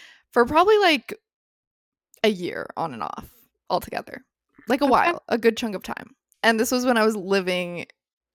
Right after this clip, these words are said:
Speaker 1: how much information do I wanna give?
Speaker 2: I know, right? <laughs>
Speaker 1: I was living in one state and I moved to another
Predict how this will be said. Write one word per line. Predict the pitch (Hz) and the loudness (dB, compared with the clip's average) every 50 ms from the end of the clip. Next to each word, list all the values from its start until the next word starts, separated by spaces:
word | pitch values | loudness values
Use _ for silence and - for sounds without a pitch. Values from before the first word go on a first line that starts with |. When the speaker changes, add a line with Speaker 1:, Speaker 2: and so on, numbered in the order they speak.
| - - | -8 -2
Speaker 1:
how | - 226 | 2 2
much | 220 208 - - | 2 2 2 -2
information | - 220 - - 82 76 - - - - | -6 -2 -2 -4 -4 -4 -6 -6 -4 -4
do | - | -2
I | - - 110 | -2 -2 -2
wanna | 87 98 113 | -4 -6 -6
give? | - - 55 - - - - _ _ - - _ _ _ _ _ - | -4 -4 -6 -6 -8 -12 -14 _ _ -20 -20 _ _ _ _ _ -2
Speaker 2:
I | 220 220 | 0 0
know, | 240 202 190 | 2 0 0
right? | 190 190 196 208 214 - - _ - | 0 0 -2 -2 -4 -6 -12 _ -2
<laughs> | 320 302 - - _ _ _ _ _ - - _ - | -2 -2 -2 -6 _ _ _ _ _ -20 -14 _ 2
Speaker 1:
I | 247 254 | 4 4
was | 247 240 | 4 4
living | 254 294 302 320 320 | 2 -2 -2 -2 -2
in | 311 285 | -4 -2
one | 254 233 208 196 | -2 -4 -4 -4
state | 226 - 220 190 190 151 - | -6 -6 -6 -6 -6 -6 -8
and | - 226 | -6 -4
I | 208 202 202 196 185 | -4 -2 -2 -4 -6
moved | 190 196 214 226 233 240 214 220 - | -6 -4 -4 -2 -2 -2 -4 -6 -8
to | - 247 226 | -4 0 0
another | 220 196 190 190 180 165 135 113 - - - | 0 0 -2 -6 -8 -8 -10 -14 -14 -16 -18